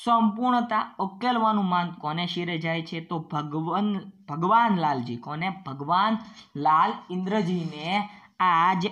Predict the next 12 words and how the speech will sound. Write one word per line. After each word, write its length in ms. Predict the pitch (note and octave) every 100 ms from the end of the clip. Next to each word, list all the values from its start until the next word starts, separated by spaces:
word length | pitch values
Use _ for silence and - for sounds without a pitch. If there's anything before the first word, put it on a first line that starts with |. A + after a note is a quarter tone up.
| -
અશોકનો 800 | D#3+ D#3+ C4 C#4 - F3+ B2 A#2+ - -
શિલાલેખ 520 | - D#3 F3 A3+ C4 -
આવેલો 420 | D#3+ D3 C#3 C3+
છે, 260 | B2+ C#3
જે 200 | B2 C#3
ક્યાં 240 | C#3 E3+ F3
આવેલો 320 | F3+ F#3+ F#3+
છે? 180 | F#3+ F#3+
જૂનાગઢ 600 | D3+ D3 C#3+ D3+ G#3 G#3
ખાતે 340 | A#3+ F3+ F#3
આવેલો 360 | F3 E3+ E3+ F3
છે, 340 | F3 F#3+ G3